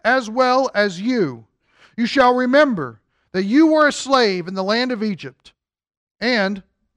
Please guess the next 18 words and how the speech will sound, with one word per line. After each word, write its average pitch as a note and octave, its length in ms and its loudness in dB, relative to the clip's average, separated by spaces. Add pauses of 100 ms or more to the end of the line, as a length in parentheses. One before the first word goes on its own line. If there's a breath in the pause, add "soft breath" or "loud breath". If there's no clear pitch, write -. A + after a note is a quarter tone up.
(140)
Yahweh C4+ 380 6
your C4+ 220 2
Elohim A#3+ 720 0
brought A#3 320 4
you C4+ 120 2
out C#4 220 6
of F3+ 140 -2
there C#3 320 -6 (920)
by G#3 200 4
a G#3+ 80 2
mighty A#3+ 340 2
hand G#3+ 520 -4 (420)
and D3 100 -12
by G#3 160 6
an A3+ 80 2
outstretched A#3 560 0
arm. F3 460 2 (640)
Therefore, A3+ 760 4